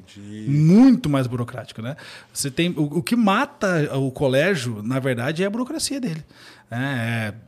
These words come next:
Speaker 2: prova que você tem que fazer, você tem que preparar. Não é só uma prova, você prepara a prova, a segunda chamada e às vezes até a terceira chamada, que tem que ser tudo diferente. Atividades que você prepara. É, por exemplo, eu, na, no colégio que eu trabalhava, não existia divisão de frente, né, que a gente fala.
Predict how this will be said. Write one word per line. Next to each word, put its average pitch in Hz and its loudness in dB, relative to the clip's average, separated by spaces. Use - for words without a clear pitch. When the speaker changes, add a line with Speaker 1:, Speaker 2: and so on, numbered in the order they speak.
Speaker 2:
prova 117 -4
que - -12
você - -14
tem 107 -8
que - -16
fazer, 113 -6
você - -8
tem 113 -12
que - -18
preparar. 113 -8
Não 127 -2
é 170 0
só 170 0
uma 156 2
prova, 101 -2
você - -10
prepara 110 -10
a - -10
prova, 170 -4
a 180 -2
segunda 117 -6
chamada 165 -4
e 131 2
às 123 0
vezes 139 -4
até 175 -4
a - 0
terceira 196 -2
chamada, 143 -4
que - -20
tem 113 -8
que - -14
ser 131 -4
tudo 139 -8
diferente. 135 0
Atividades 160 0
que - -8
você 156 -4
prepara. 151 2
É, 131 -2
por 127 -4
exemplo, 123 0
eu, 127 0
na, 127 -2
no 123 0
colégio 127 -2
que 139 -8
eu - -16
trabalhava, 143 2
não 160 0
existia 156 2
divisão 156 0
de 156 0
frente, 160 0
né, 120 0
que 117 -4
a - -2
gente - -8
fala. 113 -6